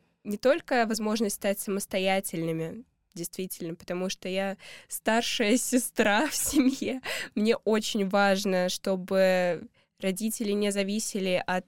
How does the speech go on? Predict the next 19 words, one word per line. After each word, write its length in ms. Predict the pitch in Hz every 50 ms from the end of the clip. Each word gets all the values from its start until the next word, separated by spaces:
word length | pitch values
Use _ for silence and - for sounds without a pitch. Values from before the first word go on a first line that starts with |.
| _ _ -
э, 260 | 185 180 180 180 180 _ _ _ _ _ _
каких-то 880 | _ - 214 - - 214 208 - - 202 185 185 180 175 170 156 - - _ _ _ _ - _ _
моих 500 | - 214 208 208 202 214 202 - - - -
дел 440 | - 180 165 - 190 196 208 220 233
сейчас. 680 | - - - 214 - - 202 185 185 214 - - - _ - - - - - - _ _ _
И 160 | - 190 196 196
это 260 | - - 190 - 220
действительно 520 | 190 202 - - - 208 - - 190 180
даёт 200 | 185 190 190 -
много 320 | - 196 196 196 196 196 180
независимости 720 | 175 170 175 185 170 170 175 - - - 165 160 - -
поступления 560 | 190 - - - - _ - 170 175 175 180 170
на 80 | 165
бюджет. 480 | 160 156 160 160 - 160 156 156 - - - _ _ _ _ _ _ _ - - - - - - _ _ _ _ _
Олимпиады, 580 | - 185 196 190 185 190 - 196 190 214 220 240 233 _
помимо 440 | _ 202 180 185 180 180 185 185 180
независимости, 880 | 180 190 190 185 180 190 175 190 233 - - 285 254 247 - - - 226
дают 480 | 196 185 - 185 180 180 196 208 -
ещё 560 | - 196 - - - - 185 190 190 180 180